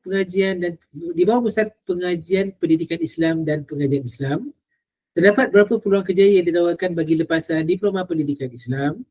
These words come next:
antaranya sebagai guru dan pengajar di institusi kerajaan dan swasta, selaku pelatih dan konsultan,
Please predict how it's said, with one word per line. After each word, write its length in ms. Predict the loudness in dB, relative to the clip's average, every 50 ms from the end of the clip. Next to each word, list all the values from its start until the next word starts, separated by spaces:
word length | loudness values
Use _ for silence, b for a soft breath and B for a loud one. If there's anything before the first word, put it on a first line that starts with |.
| _ _ _ _ _ _ _ _ _ _ _
antaranya 480 | -2 0 2 4 4 4 4 2 2 0
sebagai 400 | 0 0 2 0 2 4 4 4 4 2
guru 320 | 0 0 0 0 0 0
dan 80 | -2 -2
pengajar 560 | -2 -2 -2 -2 0 2 2 2 2 2 0
di 240 | 0 0 0 0 -2
institusi 480 | -2 -2 -4 -4 -2 -2 -2 -2 -4 -6 _
kerajaan 560 | _ -2 0 0 2 0 0 -2 -2 -2 -2
dan 160 | -2 -2 -2
swasta, 640 | -2 0 0 0 0 0 0 2 2 2 2 0 -4 -8 _ _ _ _ _ _ _ _ _ _ _ _ _
selaku 400 | _ 0 0 0 2 2 0 2
pelatih 320 | 2 2 2 2 2 2 2
dan 160 | 2 0 0
konsultan, 800 | -2 -2 -2 0 0 0 -2 -2 0 0 2 2 2 0 -6 -12